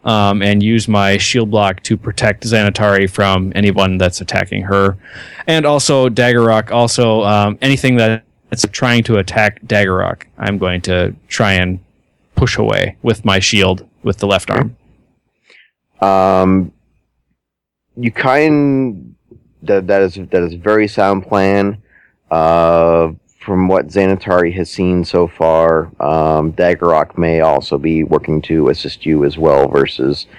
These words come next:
Speaker 2: you necessarily protecting, uh, Daggerrock.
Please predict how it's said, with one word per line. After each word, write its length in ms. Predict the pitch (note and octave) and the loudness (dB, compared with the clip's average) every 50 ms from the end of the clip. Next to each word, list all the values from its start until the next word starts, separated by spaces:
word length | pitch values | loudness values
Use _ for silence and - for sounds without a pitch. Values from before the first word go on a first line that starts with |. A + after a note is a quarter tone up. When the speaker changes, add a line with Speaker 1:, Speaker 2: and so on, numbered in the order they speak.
| - - - - - _ - F2 | -20 -20 -20 -20 -20 _ -14 -6
Speaker 2:
you 180 | - D#2 D#2+ | -2 2 2
necessarily 480 | D2+ D2 C#2+ C#2+ - - D2 C2+ B1+ C2 | 2 2 2 0 -2 0 2 2 2 0
protecting, 720 | C2 C#2 C#2 - D2 C2 - - C2+ C2 C2+ C2 A#1+ - - - | -2 -4 -4 -2 -4 -4 -2 -4 -2 -2 -2 -2 -4 -6 -6 -4
uh, 260 | - C2+ C#2 C2+ C2+ | -2 0 0 0 -2
Daggerrock. 720 | D2+ E2+ E2 D2+ C#2 - A1+ A1+ A#1+ B1+ B1 - - - | -2 -2 0 0 0 0 0 0 2 0 0 -2 -4 -12